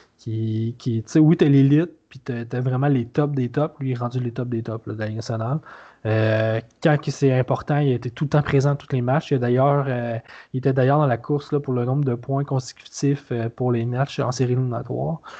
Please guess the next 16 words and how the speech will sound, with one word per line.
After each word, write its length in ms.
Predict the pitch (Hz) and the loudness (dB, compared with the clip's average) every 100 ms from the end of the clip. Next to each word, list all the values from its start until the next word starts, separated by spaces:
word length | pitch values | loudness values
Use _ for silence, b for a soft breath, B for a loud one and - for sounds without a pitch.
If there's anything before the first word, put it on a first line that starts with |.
| B | B
Malheureusement, 440 | 131 123 123 120 143 | 0 4 4 4 0
son 180 | 139 127 | 0 -2
parcours 320 | 127 - 151 | -4 -2 -2
était 140 | 143 | -2
terminé. 520 | 127 123 123 120 127 180 B B B B | -4 -2 -2 -2 -4 -8 B B B B
Mais, 320 | 127 123 120 117 | 2 4 4 4
euh, 100 | 117 | 2
un 100 | 143 | 0
peu, 220 | 143 233 254 | 0 0 0
qu'est-ce 200 | 165 - | 0 -2
qui 100 | 143 | 0
est 80 | |
arrivé 280 | 131 123 135 | 0 0 2
aussi, 560 | 160 151 - - 170 156 | 2 2 -2 -4 0 2
euh, 360 | 135 123 117 101 - | 2 2 0 -4 0
ben, 140 | 117 | 0